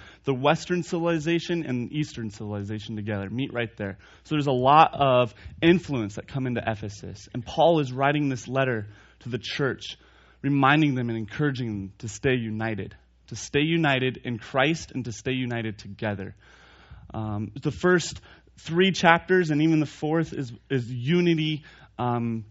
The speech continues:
kind of in a way where he's describing it, that you, you are unified with Christ. And then he takes it into a practical way, what you need to do. So with chapter five, um, if you guys would read with me.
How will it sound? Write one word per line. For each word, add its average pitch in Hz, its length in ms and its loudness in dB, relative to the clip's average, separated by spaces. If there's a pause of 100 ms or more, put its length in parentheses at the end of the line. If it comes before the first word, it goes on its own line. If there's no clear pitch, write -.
kind 147 220 2
of 147 100 2
in 151 60 4
a 139 80 2
way 135 320 2
where 127 160 -2
he's 127 240 -4
describing 123 560 0
it, 113 80 -2
that 120 160 0
you, 160 260 0 (220)
you 156 140 0
are 143 40 2
unified 139 580 2
with 113 160 -6
Christ. 104 720 -6
And 127 100 -2
then 160 120 4
he 175 80 4
takes 160 340 0
it 175 200 2
into 135 160 -2
a 117 40 -2
practical 127 580 -2
way, 104 200 -4
what 113 260 -6
you 143 100 -6
need 131 200 -4
to 120 80 -12
do. 101 320 -8 (720)
So 139 160 -6
with 131 60 -6
chapter 156 320 0
five, 151 500 2 (120)
um, 113 280 -6
if 110 100 -10
you 131 80 -6
guys 127 140 2
would 131 120 -4
read 135 160 0
with 123 220 -4
me. 104 160 -8